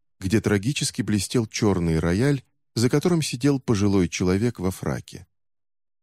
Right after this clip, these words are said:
Справа от меня беззвучно, как во сне, прошёл медленными шагами какой-то мужчина. Лацканы его смокинга лежали как отлитые на крахмальной груди.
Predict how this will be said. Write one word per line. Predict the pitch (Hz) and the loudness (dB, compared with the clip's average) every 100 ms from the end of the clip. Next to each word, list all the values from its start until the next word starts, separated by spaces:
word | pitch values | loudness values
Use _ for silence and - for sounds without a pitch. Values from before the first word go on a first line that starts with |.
| _ | _
Справа | - - 104 98 95 | -8 0 4 4 2
от | 92 | 2
меня | 101 104 123 | 2 2 2
беззвучно, | 87 90 80 87 117 - 82 76 | 2 0 0 0 0 0 -2 -2
как | 80 - | -4 -2
во | 87 | 0
сне, | 85 120 139 | 0 0 0
прошёл | - 117 110 151 135 | 0 -2 2 2 2
медленными | 113 127 107 110 98 92 | 2 0 2 0 2 0
шагами | 87 98 95 123 117 104 - _ | 0 -2 0 2 2 0 -4 _
какой-то | - 110 131 131 | -4 0 0 2
мужчина. | 123 120 - 78 69 - _ _ _ _ | 0 -2 -2 -2 -4 -8 _ _ _ _
Лацканы | 104 101 - - 98 | 2 2 0 0 2
его | 98 92 | 4 2
смокинга | 92 113 127 - 98 85 | 0 2 0 2 -2 0
лежали | 90 95 120 117 | 2 2 2 0
как | 113 110 | -2 -4
отлитые | 120 107 90 76 73 69 | -4 0 -2 0 -2 -2
на | 76 | -4
крахмальной | - 82 - 85 90 87 87 | -4 -6 -4 -2 -2 -2 -2
груди. | 85 82 67 60 | -2 -4 -6 -10